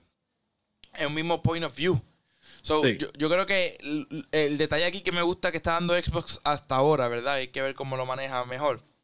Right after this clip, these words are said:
Speaker 1: Es, eh, variedad. O sea, mira, puedes jugarlo a este bien altote, quieres bajarlo, lo baja, quieres subirlo, lo sube, quieres verlo cuatro K, quieres verlo dos K,
Speaker 2: Sí.
Speaker 1: quieres... dijeron que ellos podían llegar hasta ocho K,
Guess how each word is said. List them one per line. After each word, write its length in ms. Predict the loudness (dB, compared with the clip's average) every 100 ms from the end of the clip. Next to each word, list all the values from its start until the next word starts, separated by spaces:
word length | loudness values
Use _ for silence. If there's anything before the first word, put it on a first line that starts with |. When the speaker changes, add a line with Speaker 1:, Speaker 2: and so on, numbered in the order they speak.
| _ _ _
Speaker 1:
Es, 200 | -4 -2 0
eh, 520 | 0 2 0 -4 -10 _ _ _ _ _ _ _ _ _ _
variedad. 600 | -2 0 2 2 2 -4 _ _ _ _ _ _ _ _
O 80 | -6
sea, 140 | -4
mira, 220 | 0 0
puedes 160 | 0 -2
jugarlo 300 | 0 0 0
a 40 |
este 160 | -2 -4 -6 -6 _
bien 220 | -12 -10
altote, 580 | -8 -2 2 2 2 -2 -2
quieres 240 | -6 -4
bajarlo, 320 | -2 -2 -4
lo 180 | -4 0
baja, 400 | 4 4 4 0
quieres 220 | -2 -4
subirlo, 320 | -4 -4 -2 -2
lo 160 | -2
sube, 480 | 2 4 4 4 0
quieres 180 | -4 -4
verlo 220 | -4 -4
cuatro 320 | -4 -6 -4
K, 240 | -2 -2 -2
quieres 220 | -6 -6
verlo 260 | -8 -8 -10
dos 140 | -12 -4
K, 200 | -2 -2
Speaker 2:
Sí. 40 |
Speaker 1:
quieres... 220 | -4 -6 -10 -14 -16 -14 -2
dijeron 280 | 0 0
que 80 | 0
ellos 100 | 0
podían 200 | 0 0
llegar 140 | 0 0
hasta 160 | 0
ocho 180 | -2 -2
K, 260 | -2 -2